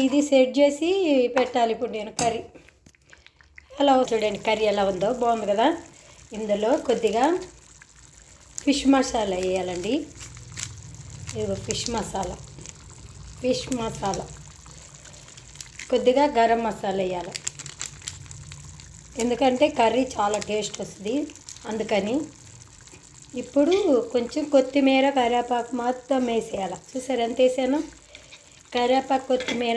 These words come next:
అంటేనే కర్రీ కదా. ఇప్పుడు ఎలా ఉందో చూసారా కర్రీ? సూపర్గా ఉంది కదా.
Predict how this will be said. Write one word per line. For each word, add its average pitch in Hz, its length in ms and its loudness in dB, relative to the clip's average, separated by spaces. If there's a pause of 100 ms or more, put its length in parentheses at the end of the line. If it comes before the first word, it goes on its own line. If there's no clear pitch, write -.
అంటేనే 254 400 6 (320)
కర్రీ 254 300 6 (600)
కదా. 285 220 4 (760)
ఇప్పుడు 254 240 2
ఎలా 254 180 6
ఉందో 240 220 0
చూసారా 233 400 -2
కర్రీ? 240 200 0 (440)
సూపర్గా 262 380 2
ఉంది 220 160 -2
కదా. 240 140 2